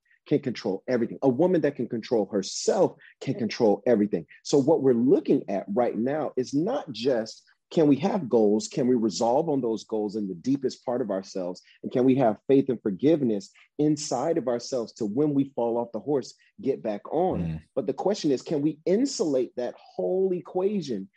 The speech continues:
Speaker 1: so that it does not matter what external things arrive?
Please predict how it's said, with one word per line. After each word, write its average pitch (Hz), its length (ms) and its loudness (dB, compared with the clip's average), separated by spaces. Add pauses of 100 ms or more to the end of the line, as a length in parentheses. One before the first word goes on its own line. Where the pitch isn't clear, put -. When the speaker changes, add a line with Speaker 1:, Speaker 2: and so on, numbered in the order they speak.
(140)
Speaker 1:
so 156 160 -2
that 127 180 -2
it 131 160 -4
does 202 220 -2
not 156 240 -6
matter 147 280 -4
what 123 300 -2
external 135 720 -2
things 113 480 -2
arrive? 110 560 -4